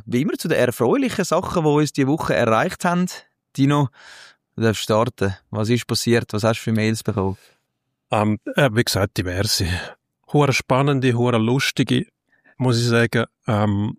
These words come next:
Speaker 2: darunter eins, was mir besonders aufgefallen ist, Miguel Leuenberger, das ist ein S-C-B-Fan, der hat, ähm, nach der Nullnummer gegen Ambri, also wirklich null null null null,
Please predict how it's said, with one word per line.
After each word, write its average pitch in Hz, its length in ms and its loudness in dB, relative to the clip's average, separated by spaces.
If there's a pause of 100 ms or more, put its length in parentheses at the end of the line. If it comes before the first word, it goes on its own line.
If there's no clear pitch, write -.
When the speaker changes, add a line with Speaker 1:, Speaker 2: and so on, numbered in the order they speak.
(120)
Speaker 2:
darunter 131 440 2
eins, 120 160 4
was 113 80 2
mir 107 140 2
besonders 123 320 0
aufgefallen 120 320 0
ist, 107 100 0
Miguel 123 400 2
Leuenberger, 131 580 4
das 113 120 2
ist 104 80 -2
ein 98 160 0
S-C-B-Fan, 120 800 0 (720)
der 113 220 2
hat, 110 140 0 (180)
ähm, 107 440 0
nach 120 240 -4
der 110 300 0 (100)
Nullnummer 143 500 4
gegen 113 180 2
Ambri, 135 420 0 (260)
also 95 160 -2
wirklich - 240 -4
null 117 240 2
null 123 260 0
null 120 280 0
null, 120 280 0